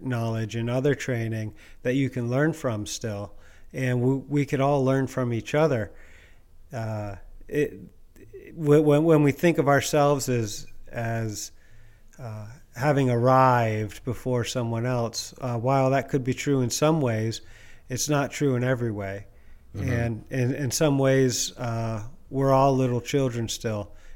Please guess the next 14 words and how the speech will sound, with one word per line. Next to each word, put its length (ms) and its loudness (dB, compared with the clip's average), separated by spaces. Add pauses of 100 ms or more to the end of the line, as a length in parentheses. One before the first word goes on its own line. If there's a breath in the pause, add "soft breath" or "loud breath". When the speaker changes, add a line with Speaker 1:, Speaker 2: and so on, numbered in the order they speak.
Speaker 1:
And 180 -4
in 120 2
other 240 4
ways, 300 2
we're 200 2
all 140 2
fathers. 720 -2 (320 loud breath)
And 160 -2
in 80 2
other 240 2
ways, 420 2
we're 160 0
young 300 0
men. 380 -4